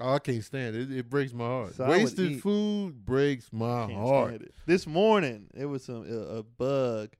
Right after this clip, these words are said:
Speaker 2: had, like, crawled to the top of, uh, Cotty's, like, oatmeal. It didn't
Speaker 1: Mm.
Speaker 2: go in, but it was, like, at the top, and she threw the whole oatmeal out. I was like, I, I would've ate it.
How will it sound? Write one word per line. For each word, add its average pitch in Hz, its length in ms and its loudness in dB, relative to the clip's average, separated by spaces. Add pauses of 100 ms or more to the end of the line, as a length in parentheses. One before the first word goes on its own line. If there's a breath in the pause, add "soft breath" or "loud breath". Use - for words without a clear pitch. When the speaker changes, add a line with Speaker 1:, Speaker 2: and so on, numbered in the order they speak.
(600)
Speaker 2:
had, 110 200 -8
like, 98 200 -10
crawled 120 420 -2
to - 100 -14
the 110 180 -10
top 120 460 -6
of, 92 220 -12
uh, 78 340 -14 (480)
Cotty's, 110 320 -8
like, 104 280 -12
oatmeal. 104 540 -8 (240)
It 104 100 -6
didn't 120 160 -6
Speaker 1:
Mm. - 40 -10
Speaker 2:
go 120 200 -4
in, 127 220 -2
but 110 80 -8
it 110 60 -6
was, 117 80 -10
like, 117 100 -10
at 107 80 -16
the 113 60 -18
top, 123 260 -8
and 131 100 -18
she 120 120 -12
threw 120 120 -10
the 117 80 -4
whole 120 180 -2
oatmeal 123 320 -6
out. 127 160 -4
I 120 60 -6
was 120 80 -12
like, 90 180 -16 (240)
I, 113 60 -8
I 113 40 -4
would've 117 200 -6
ate - 140 -16
it. - 100 -20